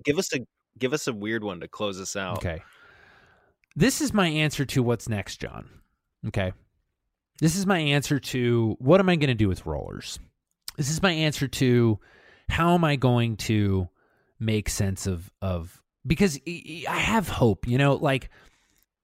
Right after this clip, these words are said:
Speaker 2: I, I did a, a very, look up Kundalini yoga sometime. I did, I've been doing a lot of Kundalini yoga. It's very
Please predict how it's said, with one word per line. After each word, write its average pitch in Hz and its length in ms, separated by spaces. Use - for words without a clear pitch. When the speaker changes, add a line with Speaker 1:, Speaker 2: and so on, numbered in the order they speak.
Speaker 2:
I, 139 260
I 139 140
did 170 240
a, 139 320
a 117 40
very, 143 440
look 165 240
up - 160
Kundalini 135 640
yoga 95 300
sometime. 92 420
I 117 80
did, 160 260
I've 147 200
been 160 120
doing 175 160
a 165 60
lot 143 140
of 131 80
Kundalini 123 500
yoga. 107 220
It's 107 140
very 160 440